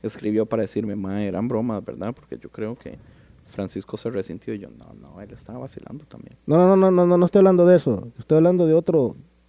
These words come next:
Speaker 2: que tú hiciste share a, a algo.
Speaker 1: Sí, un, un clip de un show de nosotros, un clip como de dos minutos.
Speaker 2: No, no fue eso. Fue el, el dios de, de Espinosa. Alguien ahí dijo eso, de que, que fueran al infierno, algo por el estilo.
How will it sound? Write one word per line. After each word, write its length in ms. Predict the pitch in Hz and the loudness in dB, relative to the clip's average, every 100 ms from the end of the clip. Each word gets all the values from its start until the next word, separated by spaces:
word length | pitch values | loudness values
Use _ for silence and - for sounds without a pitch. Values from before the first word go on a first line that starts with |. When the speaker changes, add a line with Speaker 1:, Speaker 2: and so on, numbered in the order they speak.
| _ | _
Speaker 2:
que 120 | 143 | -4
tú 120 | - | 2
hiciste 360 | 160 185 - 175 | 2 2 0 -2
share 420 | - - 170 214 214 - | 0 2 4 2 0 -4
a, 240 | 135 127 - | -2 0 -2
a 160 | 131 165 | 0 0
algo. 320 | 202 226 247 _ _ _ _ | 2 2 0 _ _ _ _
Speaker 1:
Sí, 240 | - 202 | -6 -2
un, 200 | 180 143 - | 0 -2 -2
un 200 | 170 185 | -4 -4
clip 520 | - 180 180 185 - | -4 -4 -2 -4 -6
de 560 | 123 120 120 117 120 123 | -2 0 0 0 0 -2
un 240 | - 123 147 | -2 -4 -4
show 320 | - 147 156 | -2 0 0
de 100 | 165 | -2
nosotros, 560 | 170 - 160 - 175 - | -6 -4 -6 -4 -10 -10
un 60 | |
clip 240 | 135 143 139 | -6 -6 -6
como 240 | 156 143 | -8 -8
de 60 | 139 | -6
dos 160 | 135 139 | -6 -6
minutos. 340 | 151 143 147 | -10 -8 -2
Speaker 2:
No, 140 | 143 | 0
no 140 | 135 131 | 0 -2
fue 200 | 131 123 | -2 -2
eso. 140 | 117 113 | -2 -4
Fue 420 | - 143 156 156 | 0 2 4 4
el, 100 | 139 | 4
el 160 | 131 | 2
dios 240 | 131 143 143 | 4 2 2
de, 600 | 135 123 113 101 90 - _ | 0 2 0 -4 -8 -14 _
de 100 | 127 | -8
Espinosa. 520 | - 127 135 127 104 - _ | -4 -4 -4 -4 -10 -14 _
Alguien 320 | - 151 156 139 | -4 0 2 2
ahí 180 | 139 | 2
dijo 280 | 143 131 135 | 0 0 2
eso, 320 | 143 139 117 - _ | 2 0 -6 -8 _
de 220 | 117 110 | -6 -6
que, 380 | - 120 95 - | -6 -8 -8 -12
que 160 | - 110 | -10 -8
fueran 220 | 127 127 | -6 -4
al 80 | 127 | -4
infierno, 320 | 117 143 135 | -4 -4 -4
algo 140 | 123 117 | -4 -4
por 160 | 113 | -6
el 40 | 113 | -6
estilo. 240 | 135 113 | -8 -8